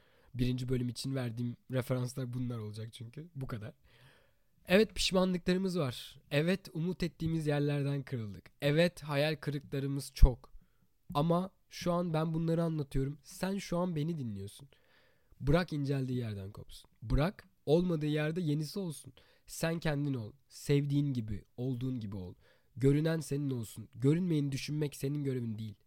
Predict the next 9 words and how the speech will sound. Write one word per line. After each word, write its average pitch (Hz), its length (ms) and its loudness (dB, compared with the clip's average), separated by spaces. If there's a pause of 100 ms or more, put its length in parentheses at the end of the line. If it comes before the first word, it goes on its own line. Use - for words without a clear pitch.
(760)
Bazen 156 360 2
hayat 165 480 -2 (200)
siyah 165 520 -2
ya 151 140 -2
da 143 120 -2
beyaz 147 260 0
olmaz. 131 300 -4
Sadece 143 340 -2
gridir. 120 420 -6